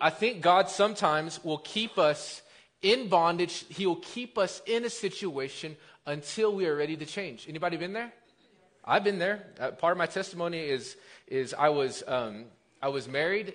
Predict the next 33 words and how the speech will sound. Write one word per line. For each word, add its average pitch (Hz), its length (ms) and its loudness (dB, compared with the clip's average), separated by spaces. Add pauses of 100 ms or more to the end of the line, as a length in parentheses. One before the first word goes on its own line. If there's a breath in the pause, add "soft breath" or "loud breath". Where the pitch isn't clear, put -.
and, 127 340 -6 (160)
and 120 240 -6
the, 131 200 -4
and 127 160 -4
the, 127 160 -4 (100)
and 120 240 -6
the 120 80 -2
Lord, 170 460 0 (120)
he 143 140 -4
had 151 100 0
tried 185 200 2
to 185 60 2
get 175 140 -4
my 160 120 2
attention 170 380 -6
for 147 140 -6
years 156 300 -4
before 180 360 -8
that, 185 120 0
and 160 80 -4
he 160 80 -10
said, 147 220 -4
"I'm 127 100 0
just 165 100 -14
gonna 170 100 -8
have 160 80 -8
to 147 60 -14
let 143 140 -12
you 139 60 -14
go 160 180 -2
through 151 220 -8
with 165 160 -12
it 113 120 -8